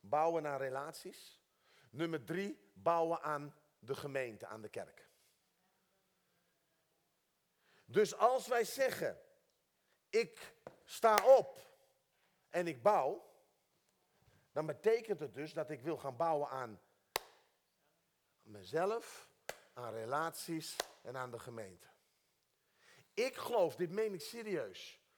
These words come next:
wanneer deze attitude in ons is, een attitude van het bouwen,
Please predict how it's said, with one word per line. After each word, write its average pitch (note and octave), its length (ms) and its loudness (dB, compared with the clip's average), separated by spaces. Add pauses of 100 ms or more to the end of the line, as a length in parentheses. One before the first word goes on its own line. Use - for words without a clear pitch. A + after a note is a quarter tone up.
(460)
wanneer E3+ 760 0 (880)
deze B3 600 -4
attitude F#3 800 -6
in F#3+ 180 0
ons A#2+ 200 -8
is, - 320 -20
een C3+ 160 -12
attitude F3 540 -12
van G3 140 -8
het A#2+ 160 -12
bouwen, A#2+ 520 -2